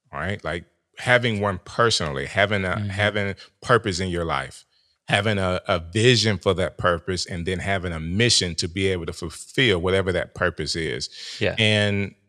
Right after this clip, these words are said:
Speaker 1: at the end of the day, I like helping people, period. So
Speaker 2: Mm-hmm.
Speaker 1: when it comes to content creation,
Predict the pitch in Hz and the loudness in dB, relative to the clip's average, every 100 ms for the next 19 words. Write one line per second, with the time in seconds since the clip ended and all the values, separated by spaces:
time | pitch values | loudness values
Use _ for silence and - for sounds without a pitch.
0 | - 104 95 117 123 104 92 80 98 113 | -8 -4 2 4 4 2 0 0 0 2
1 | 101 98 98 87 110 110 85 - 69 - | 2 0 0 0 0 0 -4 -4 -8 -8
2 | - - _ _ _ _ _ _ _ _ | -14 -14 _ _ _ _ _ _ _ _
3 | _ _ _ _ - 123 90 71 _ _ | _ _ _ _ -2 0 0 -2 _ _
4 | _ _ _ _ - 107 101 120 104 98 | _ _ _ _ -10 -2 4 6 8 6
5 | 90 101 98 - 110 104 98 - 107 104 | 2 -2 -2 -2 -2 -2 -6 -4 -4 -2
6 | - 107 - 90 95 120 - 80 80 | -4 -8 -4 0 2 2 0 -2 -4